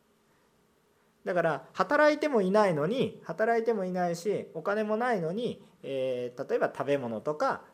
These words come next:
なんかもらえたら、「あ、これ恵-、恵んでもらった」とか言って、なかなか日本語で恵みを使わないですけども、名前とか以外は使わないんですけど、あの、こう、時々会話の中でもできるんだけど、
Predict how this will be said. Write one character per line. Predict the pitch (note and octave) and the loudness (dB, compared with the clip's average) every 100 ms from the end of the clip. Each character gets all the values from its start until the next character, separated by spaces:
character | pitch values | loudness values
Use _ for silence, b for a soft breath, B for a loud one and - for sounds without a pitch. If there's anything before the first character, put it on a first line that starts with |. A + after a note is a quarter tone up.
| - | -12
な | B2+ | -10
ん | A2+ | -6
か | G#2+ | -6
も | G#2+ | -4
ら | A2+ A2+ | -4 -4
え | |
た | G#2+ B2+ | -4 -4
ら、 | C3 - - _ | -4 -4 -12 _
「あ、 | B2+ A#2+ | -8 -2
こ | D#3+ | -2
れ | |
恵-、 | A#2 A#2 C3 B2+ C3+ | -2 -4 -4 -6 -6
恵 | A#2+ B2 C#3 | -6 0 2
ん | C3+ | 2
で | C3 | 0
も | B2+ | -2
ら | A#2+ | -4
っ | |
た」 | A#2+ A2 A2 | -2 -4 -4
と | - | -8
か | |
言 | E2+ | -12
っ | |
て、 | F#2 | -10
な | A2 | -4
か | D#3+ | -2
な | A#3+ | 0
か | A#3+ A3 G3+ | 2 2 2
日 | F#3 | 0
本 | G3 G#3 | -2 -2
語 | G3+ | 0
で | G3 | 0
恵 | D3+ C3+ | -2 -2
み | D#3+ F3 E3+ | -2 -2 0
を | D#3+ | 0
使 | D#3 - | 0 2
わ | D#3+ D#3+ D#3 | 4 4 2
な | D#3 | 0
い | A#2 G2 | -2 -6
で | G2 | -8
す | - | -6
け | F#2+ | -8
ど | G#2+ | -6
も、 | G#2+ | -8
名 | G#2+ A2 | -8 -4
前 | C#3 D3 | -2 -2
と | D3+ | -2
か | G#2 | -4
以 | G2 | -6
外 | G2+ | -6
は | F#2 | -8
使 | - A2+ | -8 -8
わ | |
な | A2 | -6
い | G2+ | -8
ん | |
で | F2+ | -10
す | - | -12
け | G#2 | -4
ど、 | D3 - B B B | -2 -2 B B B
あ | - G2+ | -12 -10
の、 | G2+ G2 F#2+ F#2+ | -10 -12 -14 -12
こ | G2 F#2 F2 B B _ | -10 -8 -12 B B _
う、 | G2 | -20
時 | G2+ D#3+ | -10 -2
々 | G#3+ G#3 G3+ F3 - _ | 0 0 -2 -8 -12 _
会 | - G3 | 0 4
話 | G3+ | 4
の | G3 | 4
中 | F#3+ F#3 | 2 0
で | A2+ | -2
も | G#2+ G2 F2+ B B - | -4 -8 -10 B B -12
で | A2+ | -10
き | |
る | A2 | -8
ん | |
だ | G2 | -10
け | F#2+ | -10
ど、 | F#2 | -10